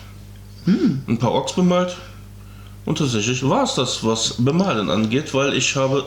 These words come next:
Speaker 2: sehr wenig gemalt diese Woche. Ich bin also recht faul gewesen.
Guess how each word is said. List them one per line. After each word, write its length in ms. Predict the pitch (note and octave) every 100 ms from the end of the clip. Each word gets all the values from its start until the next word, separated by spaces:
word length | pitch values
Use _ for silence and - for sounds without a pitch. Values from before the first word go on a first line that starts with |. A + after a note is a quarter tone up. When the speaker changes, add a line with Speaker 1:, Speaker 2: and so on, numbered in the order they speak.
| C3
Speaker 2:
sehr 360 | A#2 A#2 C3 E3+
wenig 260 | C#3+ -
gemalt 300 | - F#2+ F2+
diese 180 | - -
Woche. 200 | G1+ - - - - - -
Ich 160 | - -
bin 140 | B2
also 220 | F#2 A#2
recht 300 | A#2 G2+ -
faul 320 | - - - G#2
gewesen. 400 | - - -